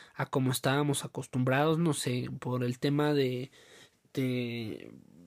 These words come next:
la estadística que me da aquí la aplicación, pues, al parecer, pues, son personas entre veinte, cincuenta años, las personas que actualmente nos escuchan.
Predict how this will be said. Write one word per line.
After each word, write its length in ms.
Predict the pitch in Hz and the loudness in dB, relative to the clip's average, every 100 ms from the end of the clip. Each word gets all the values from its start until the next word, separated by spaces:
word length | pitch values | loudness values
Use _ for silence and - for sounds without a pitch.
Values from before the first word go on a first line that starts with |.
| - | -2
la 160 | 151 | 0
estadística 680 | 131 - 139 139 - 156 139 | 2 2 2 0 -4 0 0
que 140 | - | 0
me 120 | 120 123 | -2 0
da 120 | 160 | 0
aquí 420 | 180 151 143 151 | 0 2 4 6
la 120 | 147 | 4
aplicación, 1080 | 131 170 170 185 - 170 170 - - 135 139 | 2 0 4 2 4 2 0 -4 -12 -10 -4
pues, 240 | - 170 170 | 4 4 6
al 120 | 175 | 4
parecer, 560 | 180 170 - 165 156 156 | 6 6 8 6 6 2
pues, 200 | 143 - | -4 -2
son 200 | 147 147 | 0 2
personas 680 | 143 - 139 139 139 - - - - - - | 2 2 2 2 0 -4 -12 -20 -20 -20 -14
entre 440 | - 123 117 120 117 | -6 -4 -2 -2 -2
veinte, 1120 | 127 143 147 147 - 151 147 147 143 143 123 | 4 4 4 2 6 6 8 6 4 2 0
cincuenta 760 | - - 123 117 139 139 135 135 | -4 -2 -2 -2 0 0 2 0
años, 460 | 143 170 180 - | 2 4 2 0
las 300 | 131 123 117 | 0 0 -2
personas 520 | - 123 - 143 143 - | -4 -6 -2 0 0 -2
que 240 | 123 131 | -6 -6
actualmente 640 | 117 - 147 147 147 143 | -6 4 4 4 0 0
nos 180 | 165 156 | -2 -2
escuchan. 460 | 180 - 170 185 | -4 -4 -4 -4